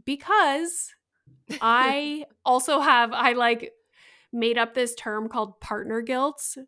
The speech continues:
It's not mom guilt. It's like, I feel guilty leaving him or letting him take over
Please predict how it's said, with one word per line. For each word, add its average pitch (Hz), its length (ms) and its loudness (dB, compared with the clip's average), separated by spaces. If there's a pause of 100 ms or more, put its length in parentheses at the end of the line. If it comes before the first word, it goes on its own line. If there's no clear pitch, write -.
(480)
It's 226 160 -12
not 247 220 2
mom 302 300 4
guilt. 214 420 -4
It's 226 260 -6
like, 226 260 0 (120)
I 240 180 4
feel 262 300 -2
guilty 254 680 -4 (100)
leaving 240 720 -2
him 226 560 -4 (120)
or 214 600 -2 (680)
letting 220 360 2
him 226 400 -2 (140)
take 226 300 -4
over 208 460 -4